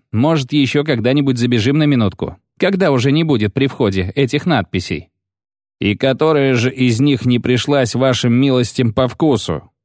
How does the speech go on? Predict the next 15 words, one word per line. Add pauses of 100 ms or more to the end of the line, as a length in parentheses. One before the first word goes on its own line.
(320)
насупился
хозяин,
задиристо
подбоченясь. (400)
«Э,
может,
та,
что
о
краснолюдах?» (800)
«Нет, (100)
та,
что
о
кухаре».